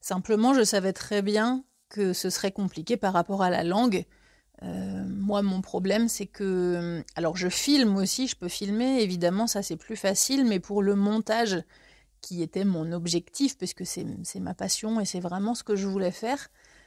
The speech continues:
le problème du montage, c'est que je suis bien obligée de comprendre ce qui se passe pour couper,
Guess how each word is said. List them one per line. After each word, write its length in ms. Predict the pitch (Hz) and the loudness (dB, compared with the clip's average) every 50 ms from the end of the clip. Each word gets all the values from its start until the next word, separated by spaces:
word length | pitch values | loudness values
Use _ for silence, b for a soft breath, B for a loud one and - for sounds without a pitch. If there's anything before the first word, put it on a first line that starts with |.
| b b b b b - | b b b b b -6
le 160 | - 208 214 190 | -2 0 0 0
problème 520 | - - - 220 240 254 285 269 247 240 | 0 4 4 6 6 8 6 6 6 4
du 120 | 214 220 | 4 4
montage, 460 | 220 208 208 208 202 254 269 285 269 - | 4 4 2 2 4 4 4 4 4 4
c'est 160 | - 226 214 | 2 2 0
que 200 | - - 220 214 | -2 -2 -4 -4
je 100 | 214 - | -4 -4
suis 100 | - 208 | -4 -6
bien 300 | 202 196 214 233 233 233 | -4 -2 0 2 2 2
obligée 340 | 214 208 208 202 208 233 226 | 0 0 0 0 0 2 4
de 80 | 208 | 4
comprendre 800 | 202 202 - 214 214 214 - - - 254 269 269 240 208 196 190 | 4 4 2 0 0 0 0 -2 -2 2 2 4 4 4 4 2
ce 120 | - - | 2 0
qui 200 | 196 - 220 208 | 0 -2 -2 -4
se 60 | - | -2
passe 220 | - - 220 214 - | 0 0 -2 -2 -2
pour 260 | - - 202 - - | -4 -6 -8 -8 -6
couper, 440 | - 214 196 - - 262 285 302 | -6 -6 -6 -4 -2 -2 -2 -2